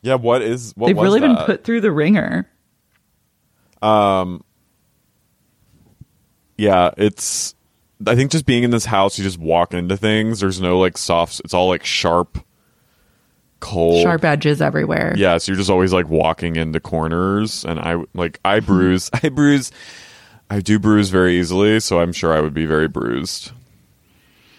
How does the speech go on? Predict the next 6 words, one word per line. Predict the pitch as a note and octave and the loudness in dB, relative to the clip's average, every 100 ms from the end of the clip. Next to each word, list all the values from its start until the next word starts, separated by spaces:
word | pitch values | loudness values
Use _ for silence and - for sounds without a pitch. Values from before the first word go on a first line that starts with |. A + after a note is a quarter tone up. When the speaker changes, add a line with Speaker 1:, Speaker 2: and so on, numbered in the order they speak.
| _ _ _ _ _ - | _ _ _ _ _ -4
Speaker 1:
And | G#2 | -2
that's | G#2 | 0
not | A2 G#2+ | 0 2
a | |
brag. | G2 F2 D#2+ D#2 E2 F2+ _ _ _ _ _ _ _ _ _ _ _ _ _ _ _ _ _ | 2 2 2 0 -2 -12 _ _ _ _ _ _ _ _ _ _ _ _ _ _ _ _ _
<laughs> | - | -6